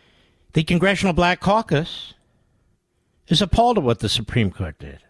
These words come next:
The three radical leftists on the court, obviously, they endorsed racism. Joe Biden, who I'll get to in a minute,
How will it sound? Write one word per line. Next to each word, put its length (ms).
The 120
three 220
radical 440
leftists 400
on 120
the 80
court, 320
obviously, 600
they 140
endorsed 380
racism. 520
Joe 220
Biden, 300
who 120
I'll 100
get 220
to 100
in 60
a 80
minute, 340